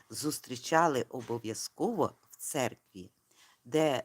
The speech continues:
освячували святкові кошики. Потім несли продукти додому, пригощали ними рідних,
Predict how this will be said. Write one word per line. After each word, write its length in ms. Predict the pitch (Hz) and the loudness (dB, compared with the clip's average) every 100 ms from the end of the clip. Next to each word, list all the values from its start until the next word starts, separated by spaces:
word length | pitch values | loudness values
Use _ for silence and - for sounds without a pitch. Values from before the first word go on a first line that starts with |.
| - | -6
освячували 960 | 120 - 135 175 - - 117 117 101 - | -6 -4 -2 -2 -2 -10 -6 -4 -4 -6
святкові 760 | - - 107 - - 151 190 160 | -8 -4 -6 -6 -2 -2 0 -4
кошики. 760 | - 120 120 - - - - _ _ _ - - _ - | -4 -8 -8 -10 -16 -20 -20 _ _ _ -20 -20 _ 0
Потім 440 | 330 349 196 160 | 2 2 0 0
несли 380 | 139 156 - 127 | 2 0 -2 -6
продукти 840 | 123 - 120 - 247 - 117 117 _ | -8 -6 -6 -6 -8 -10 -14 -14 _
додому, 680 | 117 170 123 117 107 104 107 _ _ _ _ _ | -4 -4 -2 -2 -2 -6 -12 _ _ _ _ _
пригощали 840 | - 135 139 - - 151 135 123 | 0 0 0 -2 2 2 2 0
ними 380 | 123 120 110 98 | -2 0 0 -2
рідних, 540 | 117 208 160 156 143 | -2 -2 -2 -2 -2